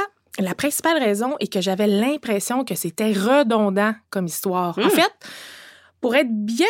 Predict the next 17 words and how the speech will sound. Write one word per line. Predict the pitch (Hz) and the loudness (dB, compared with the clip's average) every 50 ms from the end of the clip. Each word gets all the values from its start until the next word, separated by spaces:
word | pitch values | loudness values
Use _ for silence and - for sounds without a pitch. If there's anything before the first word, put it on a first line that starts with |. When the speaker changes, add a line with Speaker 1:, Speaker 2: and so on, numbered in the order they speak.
| 453 403 | 2 2
Speaker 1:
honnête, | 285 240 247 294 359 370 - | 0 0 0 0 -2 0 0
là, | 294 277 | 0 0
je | 240 | 0
m'étais | 233 233 220 240 240 | -2 -4 -4 -6 -4
dit | 240 392 415 359 | -4 0 0 2
depuis | 269 - 339 381 | 2 2 2 4
le | 349 269 | 4 4
jour | 233 262 311 302 - - _ - | 4 4 4 4 2 0 _ 4
un | 320 | 6
de | 466 605 523 - | 6 6 4 4
Captive | - 269 233 240 - - 330 403 403 - | 2 0 0 0 0 2 2 2 2 2
que | - 226 214 | 0 0 0
je | 214 | 0
n'aborderais | 208 214 220 247 247 233 233 208 202 208 208 214 240 269 - - _ - | 0 0 0 0 0 0 0 0 0 0 -2 -2 -2 -4 -4 -6 _ -4
jamais | 175 170 190 185 233 285 302 294 269 262 277 294 294 - - | -2 -2 0 4 4 4 6 6 6 6 4 4 2 0 -6
cette | - - 220 196 - - | -6 -4 -4 -4 -2 -6
histoire-là. | - - 240 220 202 196 190 196 208 208 - | -6 -2 0 0 2 2 2 2 2 0 0